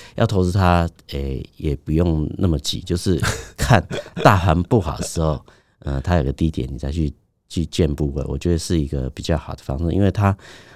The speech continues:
呃，可能波动，我自己观察，可能是在七十到九十几，甚至一百元左右的这样的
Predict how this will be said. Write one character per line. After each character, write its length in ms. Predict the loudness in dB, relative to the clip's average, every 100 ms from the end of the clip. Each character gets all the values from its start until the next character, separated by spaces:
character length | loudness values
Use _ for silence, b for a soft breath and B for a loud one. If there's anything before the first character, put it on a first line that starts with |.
| B
呃， 260 | -4 -4 -4
可 140 | -2
能 160 | 0 -2
波 260 | 0 2
动， 180 | 4 2
我 120 | 0
自 120 | 0
己 60 | -2
观 200 | 0 -2
察， 120 | -2 -6 -10 -10
可 80 | -4
能 80 | -2
是 80 | 0
在 120 | -2
七 280 | -2 -2 -2
十 160 | -2
到 160 | -2 -2 -4
九 160 | -6 -4
十 160 | -4 -6
几， 320 | -6 -8 -8
甚 180 | -4 0
至 240 | 0 0 -4 -6
一 100 | -6
百 240 | -2 -2
元 260 | 0 -2 -4
左 220 | -6 -2
右 120 | -2 -2
的 60 |
这 140 | -2 -2
样 120 | -2
的 140 | -4